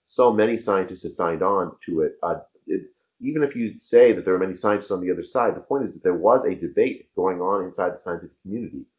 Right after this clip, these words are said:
And Tony Fauci and the federal government in the United States could not abide by that, the existence of that debate, because they'd implemented an extraordinary policy that required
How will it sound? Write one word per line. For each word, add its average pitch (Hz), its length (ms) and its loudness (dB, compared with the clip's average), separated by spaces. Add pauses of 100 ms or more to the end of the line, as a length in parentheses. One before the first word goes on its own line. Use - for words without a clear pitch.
(360)
And 95 120 0
Tony 143 280 -2
Fauci 101 500 2 (260)
and 92 140 -4
the 104 60 -4
federal 135 280 6
government 90 400 0 (100)
in 82 80 -12
the 85 60 -4
United 95 180 -4
States 82 300 0 (100)
could 131 160 0
not 120 180 0
abide 98 500 2
by 85 180 4
that, 82 260 0 (120)
the 87 80 -10
existence 98 560 -6
of 90 140 4
that 80 100 -2
debate, 87 460 0 (160)
because 95 120 -6
they'd 95 160 0
implemented 101 440 -4
an 82 100 -4
extraordinary 101 580 0
policy 95 380 2
that 78 100 -2
required 85 600 0